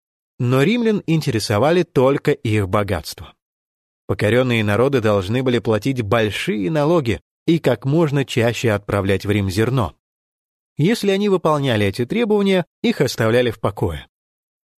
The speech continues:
Они могли придерживаться своей религии и общаться на своем языке. К тому же римляне приносили им много хорошего.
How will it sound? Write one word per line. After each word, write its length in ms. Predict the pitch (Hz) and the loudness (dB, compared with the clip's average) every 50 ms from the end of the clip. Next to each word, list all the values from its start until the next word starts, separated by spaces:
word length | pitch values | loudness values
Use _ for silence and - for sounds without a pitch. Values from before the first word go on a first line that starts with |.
| _ - | _ -2
Они 260 | 127 127 127 143 151 | -2 0 0 0 2
могли 280 | 143 131 123 120 143 156 | 2 2 0 2 0 0
придерживаться 720 | 147 - 135 123 113 127 156 160 135 160 147 139 - 135 | 2 2 0 2 2 2 2 2 2 2 0 0 0 -4
своей 340 | 120 - 113 110 117 135 135 | -2 0 2 2 4 4 2
религии 520 | 127 120 117 123 143 165 151 156 156 156 151 | 2 2 2 2 0 0 0 0 0 0 0
и 200 | - - 139 151 | -2 -2 -2 -2
общаться 680 | - 139 120 - - - - 127 123 127 - - 131 | 0 -2 -4 -4 -4 -4 -2 -2 -2 -2 -4 -4 -4
на 100 | 113 110 | -4 -4
своем 400 | - - 110 101 104 104 101 98 | -4 -2 -2 0 0 0 0 0
языке. 480 | 98 101 101 98 107 101 - 117 90 76 76 _ _ _ _ _ _ _ _ _ _ _ _ _ _ | 0 -2 -2 -2 -4 -2 -2 -4 -4 -4 -8 _ _ _ _ _ _ _ _ _ _ _ _ _ _
К 40 | - | -4
тому 280 | - - 156 214 269 220 | -2 -2 0 0 0 0
же 120 | 180 180 | 0 0
римляне 380 | 185 226 240 220 208 185 170 156 | 0 0 0 0 0 0 0 0
приносили 520 | - 147 127 123 120 - - 196 202 190 | 0 0 0 0 -2 -2 -4 -4 -2 -2
им 280 | 180 - - 160 170 165 | -2 -2 -2 -2 -2 0
много 460 | 151 147 139 127 127 131 127 123 113 | 0 0 0 0 0 0 0 -2 -4
хорошего. 600 | - - 104 98 92 82 - - - 73 - - | -4 -4 -4 -4 -4 -4 -6 -8 -10 -10 -12 -14